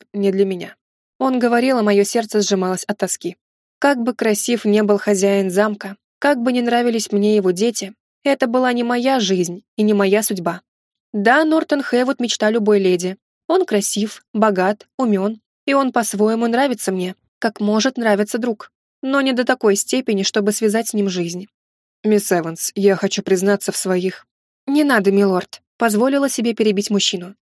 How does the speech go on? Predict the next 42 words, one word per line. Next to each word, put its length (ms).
"Прошу, 340
не 120
надо. 340
Я 220
понимаю, 520
о 100
чём 260
вы 80
хотите 380
поговорить, 580
что 300
желаете 460
сказать. 500
И 100
поверьте, 500
ценю 500
ваши 280
чувства 400
и 60
благодарна 560
вам 180
за 100
них. 320
Но 200
не 120
говорите 460
больше 260
ничего, 420
потому 320
что 160
я 140
не 120
могу 280
ответить 400
вам 120
тем 240
же". 160
Сказав 520
это, 220
развернулась, 640
пряча 260
глаза. 400